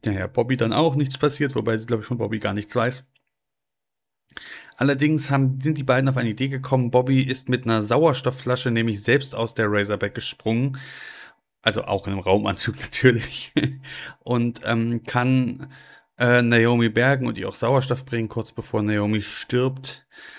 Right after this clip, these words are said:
Ähm, und bringt Naomi zurück zur Razorback, wo wir auf dem Rückweg hören, dass Alex' Stimme immer schwächer wird. Und wir sehen dann,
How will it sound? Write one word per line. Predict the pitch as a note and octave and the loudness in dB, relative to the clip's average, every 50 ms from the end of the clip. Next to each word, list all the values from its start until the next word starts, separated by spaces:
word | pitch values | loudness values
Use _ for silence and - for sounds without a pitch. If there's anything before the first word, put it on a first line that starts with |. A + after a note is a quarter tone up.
| - - - _ _ _ | -20 -20 -20 _ _ _
Ähm, | - A#2 A#2 A2 G#2+ G#2+ A#2+ C3 - | -2 -2 0 0 -2 -2 -4 -4 -4
und | B2 A#2+ A2 G#2+ - A2+ | -2 -2 -2 -4 -8 -8
bringt | A#2+ B2 B2 A#2+ A2+ | -4 -2 -2 -2 0
Naomi | A#2 A#2+ A#2+ A#2+ A#2+ A#2 A#2 | 2 2 4 4 4 2 0
zurück | A#2 - C3 B2+ C3 | 0 0 -2 -2 0
zur | - A#2+ A2 | -2 0 2
Razorback, | A2 B2+ D3 C3+ B2+ A2+ - A#2+ A#2+ B2+ - - | 4 2 2 2 0 0 0 0 -2 -2 -2 -2
wo | A2+ A2+ A#2 A2 A2 | 0 0 0 0 -2
wir | B2 C3 D#3 E3 D#3 - - | 0 2 2 2 2 2 -2
auf | - A#2 - | -4 -6 -4
dem | - B2 A#2 | -4 -4 -2
Rückweg | A2 B2+ C#3 C3+ - C3 A#2+ A2 - - _ | -2 -2 -4 -4 -2 -2 -2 -4 -4 -10 _
hören, | - A2 A2+ B2 B2 A#2+ | -6 -2 0 0 0 0
dass | A2+ - - - | -2 -6 -6 -6
Alex' | - B2 B2+ B2 C3 - | -4 -2 -2 -4 -4 -6
Stimme | - - - D#3 D#3+ D#3+ C#3+ G#2+ | -8 -4 -2 0 2 2 0 0
immer | G#2+ A2+ A2+ A2 F#2+ | 0 0 0 0 -2
schwächer | - - - A2 G2+ - - G#2+ G#2 | -4 -4 -4 -4 -4 -2 -2 -2 0
wird. | G#2+ A2+ B2+ C3 | 0 0 0 0
Und | B2+ A#2+ A2 | -4 -4 -2
wir | A#2 A#2 G#2+ | -2 -2 -2
sehen | G#2+ A#2+ B2+ C3+ C3+ | 0 0 0 0 2
dann, | C3 A#2 G#2+ A2 A2+ A#2+ A#2+ B2+ | 0 0 0 0 -2 -4 -4 -8